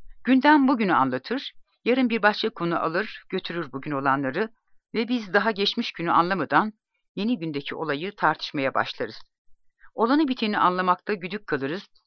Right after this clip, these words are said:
ve analizlerimiz rakı masalarındaki genel geçer sözlerden ibaret kalır. Bugünümüzü belirleyen bir tarih olduğuna göre bu tarihin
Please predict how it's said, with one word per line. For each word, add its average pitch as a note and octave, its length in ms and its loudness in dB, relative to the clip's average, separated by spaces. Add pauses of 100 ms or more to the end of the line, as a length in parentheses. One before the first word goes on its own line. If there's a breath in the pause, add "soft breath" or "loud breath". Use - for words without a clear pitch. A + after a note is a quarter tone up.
ve F3+ 100 -2
analizlerimiz E3+ 760 -2 (500)
rakı G#3+ 200 2
masalarındaki D3 720 0
genel G3+ 320 0
geçer G3 320 0
sözlerden D#3 480 0
ibaret B2+ 380 0
kalır. A#2 280 -6 (720)
Bugünümüzü G#3+ 500 0
belirleyen E3 500 -2
bir E3+ 80 -4
tarih E3 380 -2
olduğuna D3 460 -4
göre C3+ 360 -4 (520)
bu C4 80 -4
tarihin G3+ 480 2